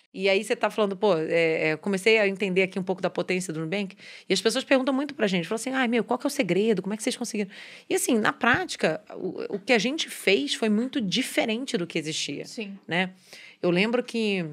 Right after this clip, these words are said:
Speaker 1: eu falei muito pro Davi no começo, né? Eu falei, "Olha, é, se prepara, é legal, acho que dá pra gente fazer, mas é o seguinte, a gente vai ter que gastar muito dinheiro com marketing." Muito. Porque, assim, aqui todo mundo odeia banco. Assim, os bancos não são amados em lugar nenhum, mas no Brasil eles são especialmente odiados, né?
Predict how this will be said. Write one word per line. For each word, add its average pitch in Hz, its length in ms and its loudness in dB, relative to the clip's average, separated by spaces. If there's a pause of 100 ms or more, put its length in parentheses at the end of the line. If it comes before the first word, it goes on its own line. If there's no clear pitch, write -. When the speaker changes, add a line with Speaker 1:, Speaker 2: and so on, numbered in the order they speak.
(720)
Speaker 1:
eu 180 40 -12
falei 185 220 4
muito 190 180 2
pro 214 100 -6
Davi 196 220 2
no 196 80 -2
começo, 156 460 -4
né? 151 60 -8
Eu 147 40 -10
falei, 175 200 -2
"Olha, 151 300 0 (380)
é, 143 140 -2
se 143 100 -6
prepara, 202 720 0 (380)
é 160 160 4
legal, 175 460 4
acho - 100 -4
que 190 60 -6
dá 151 100 4
pra 196 120 0
gente 180 180 0
fazer, 170 320 0
mas 180 160 0
é - 20 2
o 175 40 0
seguinte, 180 320 -4
a - 20 -10
gente 156 140 -10
vai 156 100 -2
ter 180 100 -8
que 190 180 -12 (160)
gastar 185 380 0
muito 214 200 0
dinheiro 247 180 -2
com 294 80 -10
marketing." - 520 -12 (460)
Muito. 180 540 0
Porque, - 200 -6
assim, 185 260 -4 (460)
aqui 254 440 0 (140)
todo 247 200 4
mundo 269 220 2
odeia 214 420 2
banco. 175 460 0
Assim, 165 240 -2
os 156 80 0
bancos 247 240 -2
não 311 100 -2
são 254 160 2
amados 202 360 2
em 233 40 -2
lugar 220 220 0
nenhum, 262 160 -4
mas 165 120 0
no 170 60 -4
Brasil 180 220 0
eles 196 100 -6
são 294 160 -12
especialmente 226 720 0
odiados, 143 440 -2
né? 156 180 -6